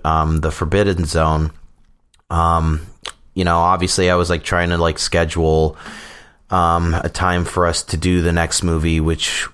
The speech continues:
would be T N T Jackson. Um, while I was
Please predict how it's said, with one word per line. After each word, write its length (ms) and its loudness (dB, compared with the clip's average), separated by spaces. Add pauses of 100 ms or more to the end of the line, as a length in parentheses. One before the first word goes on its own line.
would 180 -4
be 380 0
T 180 -2
N 100 0
T 200 -4
Jackson. 800 -2
Um, 600 0
while 240 0
I 60 2
was 200 -2